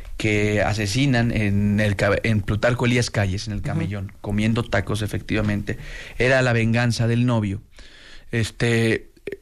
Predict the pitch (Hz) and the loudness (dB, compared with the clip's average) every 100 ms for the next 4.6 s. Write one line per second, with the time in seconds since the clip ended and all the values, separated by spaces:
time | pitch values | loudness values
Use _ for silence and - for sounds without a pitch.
0 | - 120 113 113 131 123 120 120 120 120 | -2 0 0 0 2 2 2 0 0 2
1 | 123 117 104 - 104 104 101 101 101 113 | 2 2 0 0 0 2 0 0 0 -2
2 | 107 110 104 123 127 117 104 - - - | -2 -2 0 0 0 -2 -8 -10 -16 -18
3 | - - - - - - - 113 - - | -18 -20 -20 -20 -20 -12 -4 -4 -4 -4
4 | 131 - 127 135 120 | -4 0 0 2 0